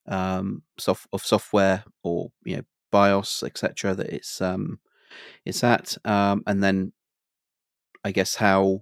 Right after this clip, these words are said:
you can then track, uh, it's a way to then track,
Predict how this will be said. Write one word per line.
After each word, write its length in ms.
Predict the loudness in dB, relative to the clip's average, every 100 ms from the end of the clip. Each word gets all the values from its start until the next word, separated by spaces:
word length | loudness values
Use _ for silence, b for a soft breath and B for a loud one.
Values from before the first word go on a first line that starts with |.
| -4
you 140 | -4
can 160 | -2 0
then 160 | 0
track, 560 | -2 0 0 0 -18 -20 _ _ _ _ _ -4
uh, 60 | -4
it's 160 | -2
a 40 | 2
way 200 | 4 4
to 140 | 2
then 180 | 0 0
track, 500 | 0 0 0 -4